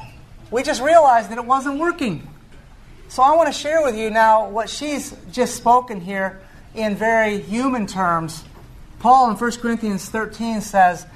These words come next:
that love is kind, that it seeketh not her own. You see, in the situation of us being lost,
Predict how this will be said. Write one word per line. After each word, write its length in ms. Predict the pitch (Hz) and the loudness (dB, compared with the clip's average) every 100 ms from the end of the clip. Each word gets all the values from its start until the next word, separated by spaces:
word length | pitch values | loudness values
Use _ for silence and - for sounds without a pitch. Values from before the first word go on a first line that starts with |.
| - - - | -20 -20 -6
that 220 | 190 185 | -2 -2
love 460 | 180 214 226 226 | 0 2 2 2
is 320 | 196 190 170 - - | -4 -10 -10 -14 -20
kind, 680 | - 214 196 147 120 113 113 - - - - - - - - - - - - - - - 175 | -10 -6 -4 -4 -8 -12 -16 -20 -20 -20 -20 -20 -20 -20 -20 -20 -20 -20 -20 -20 -20 -16 2
that 180 | 220 | 4
it 180 | 247 240 | 6 2
seeketh 640 | - - 302 320 311 277 226 | -6 -8 -4 -4 -4 -6 -2
not 340 | 240 262 254 | 2 4 4
her 180 | 240 240 | 0 -4
own. 600 | 247 262 294 233 156 127 - - - - - - - 202 | 0 2 4 2 -2 -8 -16 -20 -20 -20 -20 -20 -16 -10
You 60 | |
see, 400 | 196 285 269 240 - - - | -4 -2 -2 -4 -12 -20 -4
in 140 | 269 | 0
the 80 | 262 | 0
situation 640 | - 285 262 262 269 262 247 | 0 -2 0 2 2 2 0
of 140 | 208 | 2
us 120 | 214 | 0
being 320 | 190 240 220 | -2 -2 0
lost, 540 | 208 262 233 180 - | 4 6 6 2 -6